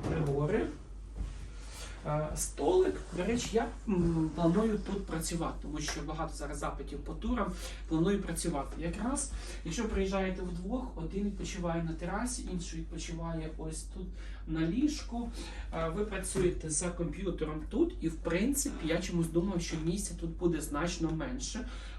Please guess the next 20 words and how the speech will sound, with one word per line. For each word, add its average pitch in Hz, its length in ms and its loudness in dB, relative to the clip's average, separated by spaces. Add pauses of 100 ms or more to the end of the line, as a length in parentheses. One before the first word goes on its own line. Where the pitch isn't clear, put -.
(140)
а - 360 -2 (120)
відносно 151 380 -2
комфортно. 165 540 -2 (1400)
Ліжко, 302 560 2 (1400)
є 170 500 0 (140)
пледи, 285 480 2 (920)
але 175 180 -2
мені 202 220 0
не 247 120 2
зрозуміло, 180 560 -2 (160)
чому 208 180 2
я 196 120 2
не 175 100 2
бачу, 185 580 0 (380)
чому 170 220 -2
я 180 80 -2
не 165 120 2
бачу 180 720 -2 (1800)
нормальних 208 540 0
подушок 233 640 2